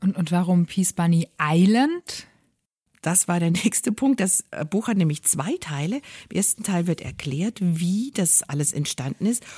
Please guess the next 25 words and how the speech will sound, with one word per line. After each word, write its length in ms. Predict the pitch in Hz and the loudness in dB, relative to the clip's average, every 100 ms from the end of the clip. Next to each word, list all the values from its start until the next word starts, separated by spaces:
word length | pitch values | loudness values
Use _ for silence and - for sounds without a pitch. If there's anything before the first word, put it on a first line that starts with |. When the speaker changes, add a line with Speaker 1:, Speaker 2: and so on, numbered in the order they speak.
| - - | -12 -2
Speaker 2:
Und 80 | |
im 120 | 160 - | -2 0
zweiten 500 | - 147 202 285 277 | -2 -2 -4 -2 -2
Teil 240 | 185 165 | -2 -4
ist 140 | 156 - | -4 0
es 180 | 139 - | 2 2
so, 140 | 165 | 0
dass 220 | 175 160 | -2 -2
er 80 | 139 | -4
sagt, 240 | 143 143 | -4 -6
er 80 | - | -8
braucht 300 | 147 131 - | -6 -6 -2
noch 260 | 139 135 - | -2 -2 0
mehr 180 | 185 185 | 2 2
Platz, 520 | 190 202 - - - | -4 -2 0 0 -2
weil 160 | 147 147 | -4 -2
es 140 | - | -2
noch 180 | 151 - | -2 -4
mehr 120 | 143 | -6
Kaninchen 540 | - 139 131 147 170 | -4 -2 0 0 0
sind. 260 | 185 220 226 - - - - | 0 0 -2 -6 -16 -16 -6
Die 100 | 180 | -6
Scheune 440 | - 165 160 180 170 | -4 0 2 4 2
bei 200 | 151 151 | 0 0
seinem, 540 | - 151 147 143 | 0 0 0 0